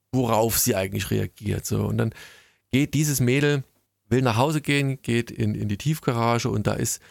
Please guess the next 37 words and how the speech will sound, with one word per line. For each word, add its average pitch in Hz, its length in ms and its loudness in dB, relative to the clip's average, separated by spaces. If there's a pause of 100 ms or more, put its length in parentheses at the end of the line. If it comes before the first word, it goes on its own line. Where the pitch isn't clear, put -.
(340)
ist - 200 -2
ein 110 120 0
anderes, 139 800 0
äh, 127 320 0 (440)
<laughs> - 400 -10
Mädel, 123 360 2
das 117 140 0
sie 120 100 -2
quasi 120 500 -2
sie 135 380 0
anmacht. 143 600 0 (500)
Und 110 80 0
jetzt 117 160 0
wird's - 160 0
ein 123 80 -4
bisschen 135 320 -2 (960)
undurchsichtig. 135 1000 -2 (520)
Sie 143 360 2 (100)
belatschert 131 580 0
die 143 340 0
und 110 320 -4
sie 101 200 -4
will, 101 200 2 (200)
will 120 420 0
nicht 131 200 -4
belatschert 123 500 -2
werden. 110 680 0
Und 98 260 -2
jedenfalls 104 420 -2
kriegt - 220 -4
sie 117 60 0
dann 104 100 0
am 95 100 0
Ende 101 240 2
eine 104 200 -2
Spritze 107 640 0
und, 101 180 -2